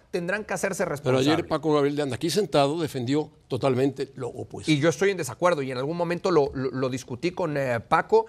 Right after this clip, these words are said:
Speaker 1: sobre todo el día, el, el día que se publicó esa sanción en la mesa de Fútbol Picante.
Speaker 2: Yo estoy,
Speaker 1: ¿Por qué?
Speaker 2: yo estoy de
Speaker 1: Porque
Speaker 2: acuerdo
Speaker 1: no
Speaker 2: que
Speaker 1: se
Speaker 2: lo hayan
Speaker 1: puede seguir
Speaker 2: publicado. Estoy
Speaker 1: protegiendo
Speaker 2: de
Speaker 1: al
Speaker 2: acuerdo que lo hayan
Speaker 1: futbolista, José
Speaker 2: publicado.
Speaker 1: Ramón.
Speaker 2: Que lo hayan publicado.
Speaker 1: Ah.
Speaker 2: El asunto es que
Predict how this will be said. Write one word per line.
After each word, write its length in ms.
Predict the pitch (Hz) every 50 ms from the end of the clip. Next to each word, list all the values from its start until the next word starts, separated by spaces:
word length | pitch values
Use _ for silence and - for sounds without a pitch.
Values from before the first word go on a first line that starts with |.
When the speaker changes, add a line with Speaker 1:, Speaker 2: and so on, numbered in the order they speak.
| - -
Speaker 1:
sobre 260 | - - 120 104 107 101
todo 220 | - 147 156 151
el 80 | 143 120
día, 180 | 135 151 147 139
el, 260 | - 120 120 110 -
el 180 | - 117 120
día 180 | 117 139 151 151
que 100 | - 156
se 80 | - 120
publicó 420 | - - 110 113 107 - - 139
esa 140 | 139 143 143
sanción 440 | 123 131 123 117 - 160 175 202 208 - - - _
en 120 | - 139 127
la 60 | 131
mesa 200 | 135 147 139 147
de 40 | 131
Fútbol 320 | - 143 135 120 120 120
Picante. 400 | 120 117 - 110 104 92 - 104
Speaker 2:
Yo 120 | - 202 180
estoy, 200 | - - 202 196
Speaker 1:
¿Por 200 | 190 185 190 -
qué? 80 | 247
Speaker 2:
yo 60 | 277
estoy 160 | 277 - 214 208
de 40 | 190
Speaker 1:
Porque 120 | - -
Speaker 2:
acuerdo 120 | 180 185 185
Speaker 1:
no 60 | 139
Speaker 2:
que 60 | 175
Speaker 1:
se 40 | 151
Speaker 2:
lo 80 | 151
hayan 180 | 160 165 170 165
Speaker 1:
puede 120 | 147 269
seguir 100 | - 151 - - -
Speaker 2:
publicado. 240 | 220 247 143 143 139
Estoy 160 | 139 262 247
Speaker 1:
protegiendo 460 | - - 254 226 - - - 156 165
Speaker 2:
de 60 | 160 160
Speaker 1:
al 60 | -
Speaker 2:
acuerdo 240 | - 160 165 165 147
que 80 | 151
lo 60 | 147
hayan 160 | 143 165 160 139
Speaker 1:
futbolista, 320 | - 151 135 127 - -
José 100 | 139 127
Speaker 2:
publicado. 180 | 165 160 147 127 98 85
Speaker 1:
Ramón. 140 | - - - - -
Speaker 2:
Que 60 | -
lo 40 | 156
hayan 140 | 185 180 151
publicado. 400 | 151 139 127 - 135 123 107 - - - - -
Speaker 1:
Ah. 160 | 302 285 285 262
Speaker 2:
El 120 | - 311
asunto 520 | 302 - - - 240 240 202 - 202 185 185
es 380 | 190 196 - - - - - - _ _ _ - _ _ _ _ _ - - - - _ _ _ - - _ _ _ - - - -
que 360 | 156 151 160 185 - -